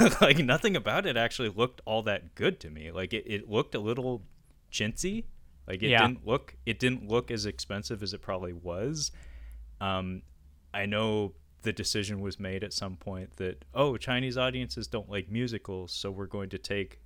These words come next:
Speaker 1: the ninety-eight musical and remove the songs from it that, you know, most American audiences in particular really latched onto and really loved."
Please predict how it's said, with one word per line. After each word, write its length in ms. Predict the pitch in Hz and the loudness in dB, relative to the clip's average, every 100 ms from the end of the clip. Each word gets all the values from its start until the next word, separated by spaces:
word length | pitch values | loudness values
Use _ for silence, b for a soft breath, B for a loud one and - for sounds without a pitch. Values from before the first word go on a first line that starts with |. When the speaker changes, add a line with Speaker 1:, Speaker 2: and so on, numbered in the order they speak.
| - - 110 | -20 -18 -10
Speaker 1:
the 200 | 98 98 | -6 -4
ninety-eight 540 | 98 95 98 98 - | -4 0 0 0 -2
musical 680 | 104 110 98 - 92 92 - - - - | -2 -2 -4 -2 -2 -2 -6 -20 -20 -8
and 180 | 104 90 | -6 -4
remove 340 | 95 98 98 - | -4 -4 -4 -6
the 80 | |
songs 400 | - 117 113 113 | -6 -2 -2 -2
from 220 | - 95 92 | -6 -6 -6
it 180 | 90 - | -8 -10
that, 160 | 104 104 | -10 -8
you 100 | 95 | -6
know, 260 | 92 90 - - - 113 | -6 -10 -14 -20 -16 -6
most 460 | 98 98 92 - - | 0 0 0 -4 -6
American 460 | 98 101 101 98 90 | -4 -2 -2 -4 -6
audiences 540 | 87 87 82 90 87 | -6 -8 -8 -10 -10
in 100 | 85 | -12
particular 680 | 85 - 92 - 85 82 80 - 90 | -12 -8 -8 -6 -6 -6 -8 -14 -6
really 320 | 90 90 87 | -4 -2 -2
latched 380 | 82 80 - 92 | -4 -4 -6 -6
onto 320 | 90 87 92 | -6 -6 -8
and 100 | 87 | -8
really 220 | 87 90 | -10 -8
loved." 360 | 82 90 104 | -6 -6 -8